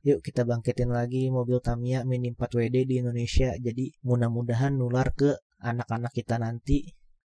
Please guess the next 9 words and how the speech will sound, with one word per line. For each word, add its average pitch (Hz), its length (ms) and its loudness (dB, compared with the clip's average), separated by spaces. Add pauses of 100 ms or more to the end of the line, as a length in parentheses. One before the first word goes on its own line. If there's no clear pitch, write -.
Jadi 123 240 -2
mereka 127 320 -2
punya 120 600 -6 (300)
alternatif 123 540 -4
lain 127 440 -2 (240)
untuk 131 320 -8
bisa - 200 10
dimainin 123 560 0
yang 131 180 0